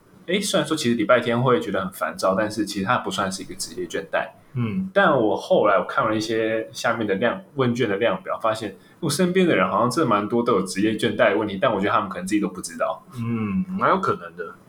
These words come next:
Speaker 1: 对。
Speaker 2: 我们等一下就来做到这个量表好了。
Speaker 1: 对。<laughs> 但我可以先看那个职业倦怠定义啦。
Speaker 2: 嗯。
Speaker 1: 就是那个美国有一个职业行为期刊，他们有发行，
Speaker 2: 嗯。
Speaker 1: 那它里面有定义一个什么叫职业倦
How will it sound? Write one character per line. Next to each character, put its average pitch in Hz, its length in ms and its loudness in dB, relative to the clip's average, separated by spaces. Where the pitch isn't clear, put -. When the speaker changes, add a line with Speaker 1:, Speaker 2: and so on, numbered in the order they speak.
Speaker 1:
对。 92 100 -2
Speaker 2:
我 120 60 0
们 127 80 0
等 117 100 2
一 - 20 2
下 131 60 2
就 127 60 4
来 110 80 2
做 120 180 2
到 107 80 4
这 107 60 2
个 104 80 2
量 98 200 2
表 160 140 -6
好 - 120 -4
了。 - 40 -12
Speaker 1:
对。 165 160 8
<laughs> 302 1400 4
但 247 240 2
我 151 140 4
可 208 100 4
以 165 40 4
先 160 200 2
看 151 220 2
那 123 180 2
个 104 560 4
职 - 160 -2
业 143 100 2
倦 143 200 0
怠 117 180 -2
定 104 240 -8
义 92 140 -4
啦。 - 120 -8
Speaker 2:
嗯。 95 200 0
Speaker 1:
就 170 100 -2
是 170 120 0
那 160 100 2
个 113 100 2
美 98 140 0
国 113 120 2
有 98 120 2
一 - 20 -2
个 110 140 0
职 98 280 -4
业 120 180 2
行 92 320 -4
为 90 120 0
期 92 280 -4
刊， 95 400 -2
他 120 120 -4
们 117 100 0
有 92 80 2
发 98 260 0
行， - 320 -8
Speaker 2:
嗯。 - 60 -20
Speaker 1:
那 113 260 2
它 127 160 0
里 110 100 -2
面 110 220 -2
有 82 240 0
定 107 200 -2
义 101 120 0
一 - 20 0
个 95 100 -2
什 - 140 -10
么 92 80 -10
叫 98 120 2
职 - 280 -6
业 95 200 0
倦 - 260 -6